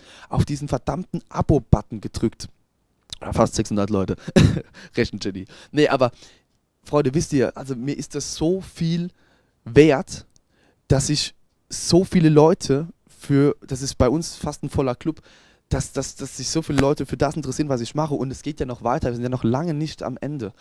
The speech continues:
Und es wird weitergehen. Ich habe noch ein paar Giglogs in petto, Freunde, ich habe noch ein paar Videoideen und ich bin mal gespannt, es, wie es weitergeht. Es wird ja,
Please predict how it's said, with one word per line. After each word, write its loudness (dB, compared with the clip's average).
Und 0
es -2
wird 0
weitergehen. -2
Ich -6
habe 0
noch -4
ein -10
paar 0
Giglogs -6
in -10
petto, -4
Freunde, -6
ich -10
habe -6
noch -4
ein -6
paar 0
Videoideen -2
und -2
ich -8
bin 2
mal 4
gespannt, 0
es, -6
wie -4
es -10
weitergeht. 4
Es -10
wird -4
ja, -4